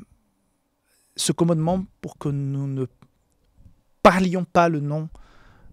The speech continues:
de, de Dieu de façon, euh, pas respectueuse. Donc,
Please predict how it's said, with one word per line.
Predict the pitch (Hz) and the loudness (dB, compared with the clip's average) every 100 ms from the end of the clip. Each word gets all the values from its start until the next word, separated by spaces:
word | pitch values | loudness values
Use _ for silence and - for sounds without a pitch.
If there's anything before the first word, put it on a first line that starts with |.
| - | -12
de, | 131 127 147 135 135 | -10 0 2 2 0
de | 127 139 | 0 0
Dieu | 120 147 190 - - - _ _ _ - | 2 2 2 -2 -16 -20 _ _ _ -8
de | 131 147 | 0 2
façon, | - 143 - 160 156 151 - - | 2 0 0 -2 -2 -4 -6 -10
euh, | 131 127 120 120 117 - | -8 -6 -6 -8 -4 4
pas | |
respectueuse. | 156 165 156 - - 120 117 - - _ _ _ _ _ - - - _ _ - | 4 4 -2 -4 -6 -4 -6 -10 -14 _ _ _ _ _ -20 -20 -20 _ _ -8
Donc, | 147 | -2